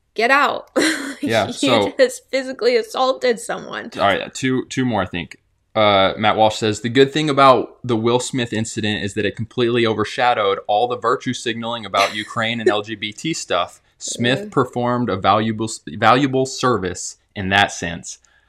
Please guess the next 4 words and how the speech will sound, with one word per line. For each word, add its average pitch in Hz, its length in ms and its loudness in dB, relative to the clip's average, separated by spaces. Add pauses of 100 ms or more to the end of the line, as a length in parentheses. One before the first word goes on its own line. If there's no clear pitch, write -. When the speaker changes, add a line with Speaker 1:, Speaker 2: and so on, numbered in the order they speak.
(640)
Speaker 2:
I, 95 300 4 (260)
yeah, 98 400 2 (100)
'cause 113 200 2
now 117 400 6